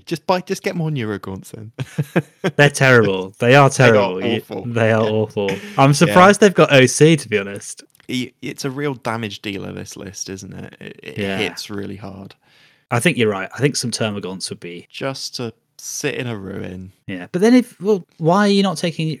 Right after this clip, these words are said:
Speaker 2: you know, if all they're doing is sitting in a ruin, why not Neurogaunts?
Speaker 1: Well, then sure. Yeah, yeah, yeah. There's not, there's not a huge step up in, uh, toughness or saves, is there? Um,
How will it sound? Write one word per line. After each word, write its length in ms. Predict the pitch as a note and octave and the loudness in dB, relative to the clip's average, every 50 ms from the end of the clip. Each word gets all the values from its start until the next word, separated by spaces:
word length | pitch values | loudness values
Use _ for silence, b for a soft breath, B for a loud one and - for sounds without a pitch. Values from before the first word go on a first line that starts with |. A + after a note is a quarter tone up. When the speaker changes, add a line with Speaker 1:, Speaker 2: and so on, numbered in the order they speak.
| - - | -8 -6
Speaker 2:
you 100 | F3+ E3 | -4 -2
know, 40 | D#3+ | -2
if 120 | D3 D3 - | -2 -2 0
all 100 | F#3 G#3+ | 2 4
they're 100 | G#3+ G#3+ | 4 4
doing 200 | G3 G3+ G3 F3+ | 4 2 2 0
is 100 | E3+ D3+ | -2 -2
sitting 200 | - G3 F3+ D#3+ | -4 -4 -2 -2
in 100 | E3 D3 | 0 0
a 60 | C#3+ | 0
ruin, 300 | C#3+ F3+ F3 C3+ G#2+ G#2+ | 2 2 2 2 0 0
why 140 | A2 C3+ D3 | 0 0 2
not 180 | C#3+ C#3 B2 - | 2 0 -2 -2
Neurogaunts? 760 | C#3 C#3 D3 E3 D3 A2+ - - - - - - - - - - | -2 0 0 0 0 -2 -4 -8 -12 -12 -12 -12 -12 -12 -12 -12
Speaker 1:
Well, 160 | F3 F3+ E3+ _ | -12 -12 -12 _
then 120 | - C3+ | -14 -14
sure. 280 | C3+ - - - A3+ A#3 _ _ _ _ _ | -14 -14 -14 -16 -16 -18 _ _ _ _ _
Yeah, 180 | - C#3 E3 G#3 | -18 -18 -16 -16
yeah, 180 | F3+ D3 F#3+ G#3 _ _ _ _ _ _ - | -16 -16 -18 -20 _ _ _ _ _ _ -20
yeah. 120 | - E3 E3+ _ | -20 -20 -20 _
There's 160 | - B2+ C3 - | -18 -16 -12 -10
not, 200 | D3 C3 - - | -10 -10 -8 -10
there's 160 | A#2 A#2 A#2 | -12 -12 -10
not 120 | C3 A#2 | -12 -12
a 40 | A#2+ | -14
huge 380 | A#2 - - B2 A#2+ A#2 - - | -14 -14 -12 -10 -10 -10 -10 -14
step 280 | - - A#2 G#2+ _ - | -14 -14 -14 -14 _ -18
up 180 | G#2+ - _ - | -18 -18 _ -18
in, 220 | A2+ G#2 G#2 G#2+ | -18 -16 -16 -18
uh, 240 | G#2 G2+ - - - _ | -18 -18 -20 -20 -20 _
toughness 440 | _ - - A#2 - - A2 A2 - - | _ -20 -20 -20 -20 -20 -20 -20 -20 -20
or 60 | A2 | -20
saves, 560 | - - A2+ A2 G#2+ G2+ G#2 G#2 G#2 - - | -16 -14 -14 -14 -14 -14 -16 -18 -18 -20 -20
is 160 | B2+ B2 - - | -20 -20 -20 -20
there? 180 | - A2 A2+ - _ _ _ _ _ _ _ _ _ _ _ _ _ _ _ | -20 -20 -20 -20 _ _ _ _ _ _ _ _ _ _ _ _ _ _ _
Um, 500 | - A2+ G#2 G#2 G#2 G#2 G#2 G#2 A2 - | -20 -18 -18 -16 -18 -18 -20 -20 -20 -20